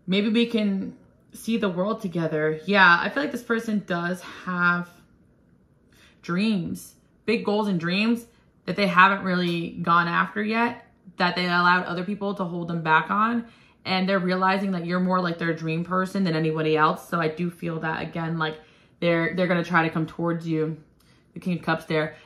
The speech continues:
I do feel for some of you, they're friend zoning you right now until they clear up some crap,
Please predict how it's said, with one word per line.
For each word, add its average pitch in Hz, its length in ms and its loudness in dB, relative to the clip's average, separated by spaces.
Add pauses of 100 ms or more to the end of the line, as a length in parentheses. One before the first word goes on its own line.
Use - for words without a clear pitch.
I 196 100 2
do 247 160 2
feel 302 160 0
for 285 120 -4
some 226 100 0
of 208 100 0
you, 220 80 0
they're 190 140 0
friend 190 400 0
zoning 233 340 2
you 254 360 0 (240)
right 254 180 2
now 277 300 6
until 196 440 -2
they 185 120 0
clear 180 280 -2
up 165 140 -4
some 85 160 -8
crap, - 440 -6